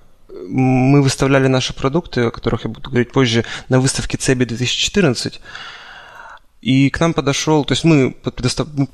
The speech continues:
мы пред-, мы показывали, э, решение, как можно передавать данные быстро, да. И подошёл заинтересованный человек, ск-, представился как инженер из I B M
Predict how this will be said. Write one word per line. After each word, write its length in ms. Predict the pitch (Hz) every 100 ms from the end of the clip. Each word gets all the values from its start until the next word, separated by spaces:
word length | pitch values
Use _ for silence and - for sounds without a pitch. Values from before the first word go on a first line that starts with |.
| -
мы 220 | 131 135
пред-, 460 | - 117 - 135 131
мы 140 | 147
показывали, 960 | - 135 135 135 120 120 117 113 110 -
э, 600 | - - 101 - - -
решение, 440 | 120 - 151 147 127
как 160 | 131
можно 180 | 131 120
передавать 380 | 113 117 120 120
данные 380 | 117 117 113 113
быстро, 400 | 110 - - -
да. 240 | - -
И 360 | - 123 123 123
подошёл 440 | - 131 131 160
заинтересованный 520 | 143 135 127 - 143 135
человек, 220 | 175 180
ск-, 160 | -
представился 680 | - - - 131 120 113 117
как 220 | - 117
инженер 440 | 123 113 123 123 117
из 100 | 113
I 100 | 113
B 200 | 110 147
M 180 | 196